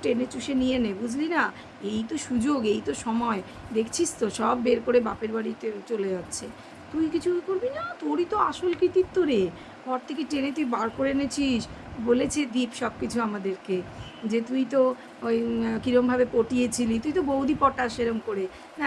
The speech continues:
আজকের ভিডিওতে সব বলেছে। না, না, আমি দেখ তোর সঙ্গে পুরো সমব্যথী কিন্তু, কারণ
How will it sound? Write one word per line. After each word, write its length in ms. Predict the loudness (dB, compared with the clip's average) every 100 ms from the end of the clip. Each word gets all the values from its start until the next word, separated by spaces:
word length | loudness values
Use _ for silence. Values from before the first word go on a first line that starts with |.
| 0
আজকের 260 | 0 -2
ভিডিওতে 380 | 0 0 -2 -4
সব 220 | -4 -4 -2
বলেছে। 340 | 0 0 0
না, 140 | 4 4
না, 120 | 2 -6 -16 -12
আমি 220 | -6 -2
দেখ 160 | 0 2
তোর 120 | 2 0
সঙ্গে 280 | 0 -4 -2
পুরো 140 | -2 -2
সমব্যথী 520 | -2 0 0 -2 -2
কিন্তু, 320 | -2 -2 -2 -8 -12 -18 -8
কারণ 180 | -4